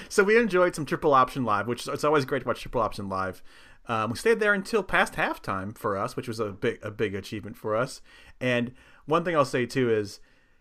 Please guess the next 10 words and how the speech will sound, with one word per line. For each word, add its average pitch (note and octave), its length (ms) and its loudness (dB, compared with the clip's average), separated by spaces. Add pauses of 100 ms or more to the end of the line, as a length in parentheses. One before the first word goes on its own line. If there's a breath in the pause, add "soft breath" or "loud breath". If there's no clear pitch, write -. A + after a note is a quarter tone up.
(440)
the C#3+ 100 4
weather A3 300 6
variation C3 600 2
over G#2+ 80 -4
the G#2 80 -6
course B2 320 -4
of G#2 100 -12
the - 60 -16
two A#2 120 -8
days. - 580 -14